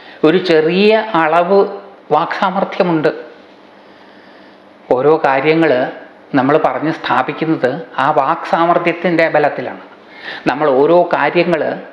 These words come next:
പറഞ്ഞ് ഓരോരുത്തരെ ബോധ്യപ്പെടുത്തുന്നത് ആ വാക് സാമർഥ്യത്തിൻ്റെ ബലത്തിലാണ്. അത് ഒ-, ഒരല്പമെങ്കിലും ഉണർന്ന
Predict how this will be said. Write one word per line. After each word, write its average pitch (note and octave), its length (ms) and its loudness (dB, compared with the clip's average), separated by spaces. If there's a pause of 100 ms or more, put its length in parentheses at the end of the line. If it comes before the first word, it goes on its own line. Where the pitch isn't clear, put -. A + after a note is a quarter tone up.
(120)
പറഞ്ഞ് D#3+ 320 -2
ഓരോരുത്തരെ E3+ 600 4
ബോധ്യപ്പെടുത്തുന്നത് E3 1120 0 (220)
ആ E3 100 2
വാക് D#3+ 320 2
സാമർഥ്യത്തിൻ്റെ F#3 760 0
ബലത്തിലാണ്. C3+ 440 -2
അത് E3+ 300 2 (280)
ഒ-, C#3+ 200 2 (100)
ഒരല്പമെങ്കിലും F#3 1120 0 (400)
ഉണർന്ന D#3+ 560 0